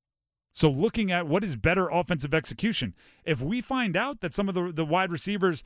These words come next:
aren't getting separation on downfield routes, that's kind of a win. Right? Because, okay, now you know what you have to fix. Just like, uh, after game one, the <laughs> only thing you knew you really had to fix was,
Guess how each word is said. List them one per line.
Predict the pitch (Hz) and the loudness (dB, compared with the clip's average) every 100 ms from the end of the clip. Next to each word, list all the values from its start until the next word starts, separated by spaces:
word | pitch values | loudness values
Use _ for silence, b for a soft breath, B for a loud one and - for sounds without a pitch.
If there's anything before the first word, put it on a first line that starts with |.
| b b - | b b -2
aren't | 196 208 | -2 0
getting | 156 185 165 | 0 0 0
separation | - 202 165 160 214 185 | 0 2 2 2 2 0
on | 170 147 | 2 4
downfield | 147 170 180 185 165 131 | 4 4 2 2 2 2
routes, | 160 226 - - | 0 0 -4 -6
that's | 170 - | -6 -6
kind | - 175 226 | -2 0 0
of | 143 | 0
a | |
win. | 95 135 202 101 - _ _ _ _ _ _ _ _ _ _ _ _ _ _ _ 110 | -2 0 0 -2 -8 _ _ _ _ _ _ _ _ _ _ _ _ _ _ _ 2
Right? | 170 | 2
Because, | 165 175 151 143 | 4 2 0 -2
okay, | - 196 180 190 | 0 2 2 2
now | 151 135 | 2 2
you | 156 160 | 4 2
know | 156 | 2
what | 165 139 | 2 0
you | |
have | 165 151 | -2 -2
to | |
fix. | - 254 - | -2 -2 -2
Just | - 151 - | 0 0 2
like, | 156 120 160 | 2 0 -6
uh, | |
after | 147 147 143 139 | -4 -2 -2 0
game | 147 151 | 0 2
one, | 151 220 185 | 0 0 0
the | 147 | 0
<laughs> | |
only | 147 147 | 0 0
thing | - 156 | 0 0
you | 147 | 2
knew | 151 | 2
you | 147 139 | 2 2
really | 156 143 | 2 0
had | 135 | -2
to | 123 | -2
fix | 214 190 | -2 -2
was, | 151 131 120 | 0 0 0